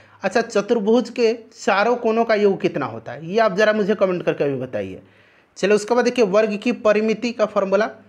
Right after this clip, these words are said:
तो ये फ़ोर into भुजा होता है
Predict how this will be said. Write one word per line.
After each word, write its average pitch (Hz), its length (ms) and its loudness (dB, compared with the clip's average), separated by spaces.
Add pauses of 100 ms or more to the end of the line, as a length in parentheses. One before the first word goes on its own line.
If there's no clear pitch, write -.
(320)
तो 180 60 -2
ये 196 160 0
फ़ोर 214 380 0
into 208 320 0 (340)
भुजा 180 280 2
होता 196 300 0
है 190 200 -4